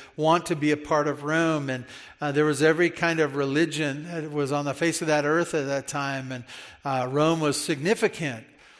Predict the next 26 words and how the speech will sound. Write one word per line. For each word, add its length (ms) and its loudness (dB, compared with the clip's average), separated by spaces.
And 340 2
you, 180 -2
you 180 0
can 160 4
imagine 640 6
that 280 4
it 100 0
had 240 6
everything. 680 6
It 160 -4
had 180 2
everything. 600 -2
And 260 -6
yet, 400 0
uh, 220 -2
in 100 -6
the 80 -4
midst 360 -2
of 180 2
that, 280 -4
you 80 -6
had 100 -6
this 220 -8
Roman 400 -6
church, 680 -6
uh, 420 -10